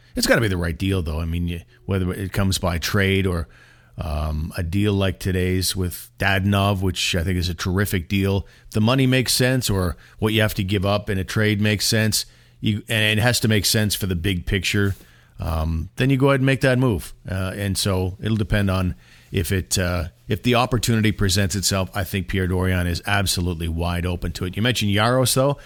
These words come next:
I think what he has going for him, eh, through this, through this whole process, Pierre Dorion is in his corner. He is a Christian Yaros fan.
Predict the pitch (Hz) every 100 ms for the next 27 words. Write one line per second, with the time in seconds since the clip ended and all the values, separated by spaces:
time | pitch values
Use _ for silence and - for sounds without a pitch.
0 | - - 104 131 113 120 123 113 90 113
1 | 120 127 135 143 147 139 - - - -
2 | 110 104 117 113 110 92 - - 113 104
3 | 123 110 - 104 101 113 107 - - -
4 | - - - 127 113 110 107 98 98 107
5 | 95 104 95 95 - 101 92 80 76 120
6 | 110 98 - 104 - 98 92 92 92 87
7 | - - 113 113 113 117